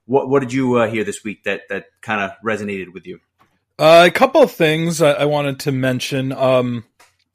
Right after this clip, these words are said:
Speaker 2: the, uh, the band, this is a new band called Dark Horse, White Horse,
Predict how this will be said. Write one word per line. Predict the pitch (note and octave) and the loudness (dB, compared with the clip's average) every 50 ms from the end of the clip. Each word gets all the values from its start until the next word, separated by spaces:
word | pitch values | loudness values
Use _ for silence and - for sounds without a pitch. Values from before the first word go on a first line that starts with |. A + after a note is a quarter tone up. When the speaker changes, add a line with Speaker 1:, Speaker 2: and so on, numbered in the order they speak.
| _ - - - _ _ - _ - | _ -18 -18 -18 _ _ -20 _ -6
Speaker 2:
the, | B2+ B2+ C3 C3 C3 C3+ | -2 0 0 2 2 2
uh, | C3+ C3+ C3+ C3 B2 B2 - - - - - - _ - | 2 2 2 0 0 -2 -6 -12 -20 -20 -20 -20 _ -6
the | C#3+ | 0
band, | C3 D#3 D#3+ D#3+ E3 E3 E3 D#3 C#3+ C#3 - _ _ | 2 4 4 4 4 2 2 0 -4 -8 -12 _ _
this | D3 C3+ - | -8 -8 -4
is | - | -4
a | C#3 | -2
new | C#3+ D3 D3+ | 0 0 0
band | C#3+ C#3+ C#3+ C#3+ C3+ - | 2 2 2 2 0 2
called | - C3 A#2+ A2+ A2 | 2 2 2 2 2
Dark | - C3 B2+ C3 B2+ | 0 0 0 0 0
Horse, | - - C3 B2 A#2+ A2+ - - | 0 0 0 0 0 0 -4 -6
White | B2 A#2+ B2+ B2+ A#2+ - | -2 0 0 0 0 -2
Horse, | - B2+ A#2 A2+ A2+ A2 - - - - - | -4 -4 -4 -4 -4 -4 -6 -8 -8 -10 -10